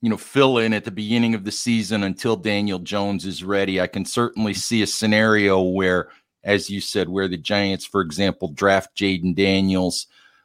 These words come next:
but go into the season looking at it like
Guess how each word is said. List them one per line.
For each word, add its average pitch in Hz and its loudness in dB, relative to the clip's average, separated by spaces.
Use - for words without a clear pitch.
but 98 0
go 107 4
into 113 2
the 101 -4
season 113 4
looking 120 4
at 110 4
it 107 -2
like 101 2